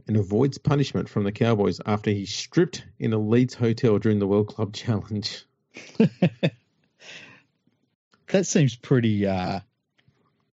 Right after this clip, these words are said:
Speaker 2: pretty harsh.
Speaker 1: Is he? Isn't he the uncle of Nathan Cleary?
Speaker 2: I don't know. Is he?
Speaker 1: I think he might be.
Speaker 2: I'm glad they didn't have TikTok back then.
Speaker 1: Oh, yeah. Um,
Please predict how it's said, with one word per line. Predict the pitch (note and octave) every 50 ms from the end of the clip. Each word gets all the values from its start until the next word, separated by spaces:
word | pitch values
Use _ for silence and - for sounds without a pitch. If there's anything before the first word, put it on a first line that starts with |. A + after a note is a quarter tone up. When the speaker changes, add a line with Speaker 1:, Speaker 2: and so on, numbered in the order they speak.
| _ _ _ _
Speaker 2:
pretty | - A2+ - D3+ G#2+
harsh. | G2+ F#2 F2+ F2+ - D#2+ D2 - - - - _ _ _ _ _ _
Speaker 1:
Is | C3 B2+ A#2+
he? | A2+ C#3 C3+ C3 C3 C3 C3+ - - - _ _ _ _ _ _ -
Isn't | D#3+ D#3+ G#3 A3+ F3
he | F#3 E3+
the | C3 B2 A#2+ A#2+
uncle | - F#2 G#2 A2 - C3+ A#2
of | G#2 G#2
Nathan | A2 A2 G#2+ - G#2+ G2+
Cleary? | - A2 A2+ B2+ D#3 F3 - - _ _ _ _ _ _ _ _ _ _ _ _ _ _ _ _ _ _ _ _ _ _ _ _ _ _ _ _ _ - - - _ _ -
Speaker 2:
I | - F3
don't | - - E3+ C#3+ - -
know. | - D3 G#3+ B3 B2
Is | G#2 G#2 A2
he? | - C4 - - _ _ _ _ _ _ _ -
Speaker 1:
I | G2+ -
think | - E3 E3 -
he | -
might | G#2+ G2+ G#2+ G#2+
be. | - - - - - - _ _ _ _ _ _ _ _ _ _ - - _ _ _ _ _ _ _ _ _ _ _ _ _ _ _
Speaker 2:
I'm | - A#2 A2+ A#2 B2+
glad | A#2+ C#3+ D3 D3+ C#3+
they | C3 C3+ C3
didn't | B2 C3 C3 B2+ A2
have | A#2+ A#2 A2+ -
TikTok | - - A#2+ A2 - - A#2 G2 - - -
back | - D#2+ D2+ - -
then. | F2 D#2+ - - - _ _ _ _ -
Speaker 1:
Oh, | A#2 A#2+
yeah. | A#2+ G#2+ G2 F2+ D2+ B1 - - - - _ _ _ _ _ _ _ _ _ _ _ _ _ - - - - - _ _ - -
Um, | - G#2+ A2 A2 A2 G#2+ G#2+ A2 A2 A2 G#2+